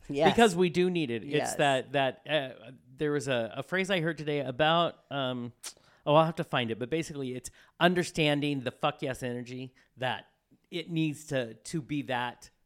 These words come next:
Speaker 2: big. And I
Speaker 1: Mm-hmm.
Speaker 2: think that's amazing. I wanna say to everybody, it's so funny because today, probably 'cause I knew we were doing the show, I don't know.
Speaker 1: Mm.
Speaker 2: But, um, you know, I was doing the Malta thing, and I have,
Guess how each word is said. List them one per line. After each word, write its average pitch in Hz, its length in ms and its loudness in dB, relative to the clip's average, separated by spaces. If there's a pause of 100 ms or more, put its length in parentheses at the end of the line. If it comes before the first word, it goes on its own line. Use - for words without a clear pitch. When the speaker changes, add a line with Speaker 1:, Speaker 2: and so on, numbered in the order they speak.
(240)
Speaker 2:
big. 107 380 -6 (120)
And 143 140 -16
I - 120 -10
Speaker 1:
Mm-hmm. 123 60 -8
Speaker 2:
think 131 140 -8
that's 131 140 -10
amazing. 123 320 -4 (260)
I 156 60 2
wanna 170 180 4
say 170 220 4
to 143 120 0
everybody, 135 400 -2
it's - 180 -6
so 156 160 -2
funny 151 200 0
because 127 320 -8
today, 123 580 -4 (260)
probably 349 280 0
'cause 320 160 -6
I 240 100 0
knew 160 280 0
we 277 120 -2
were 311 100 -2
doing 311 180 -4
the 302 80 -6
show, - 180 -6
I 185 140 6
don't 156 140 2
know. 104 160 -4 (100)
Speaker 1:
Mm. 180 280 -10
Speaker 2:
But, 170 300 6
um, 127 400 4 (440)
you 170 160 0
know, 160 100 6
I 151 120 6
was 143 140 -2
doing 175 200 0
the 165 80 0
Malta 143 320 0
thing, 131 400 -2
and 147 140 -2
I 151 120 2
have, 175 320 0